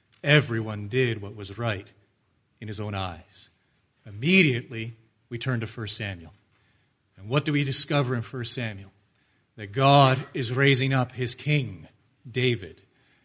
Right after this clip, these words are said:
and that David will point to the King of Kings, the coming anointed one, the Lord Jesus Christ. Very important context.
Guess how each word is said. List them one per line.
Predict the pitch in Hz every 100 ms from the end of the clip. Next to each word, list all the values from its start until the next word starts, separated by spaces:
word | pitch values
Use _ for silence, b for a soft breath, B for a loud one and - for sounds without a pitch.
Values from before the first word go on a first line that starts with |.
| _
and | 107 107
that | 110 113
David | 139 160 156 123 117
will | 120 117
point | - 160 151 123 117 - _
to | -
the | - 113
King | 110 208 185
of | 143
Kings, | - 139 98 - - - - _ _ _ _ 104
the | 123
coming | - 175 165 135 113 110 -
anointed | 139 135 147 143 123 107
one, | 107 104 101 b b b -
the | 107
Lord | 120 117
Jesus | 110 117 98 95
Christ. | - 98 80 - - - _ -
Very | 113 147 143
important | 123 127 120 104
context. | - 104 92 - _ -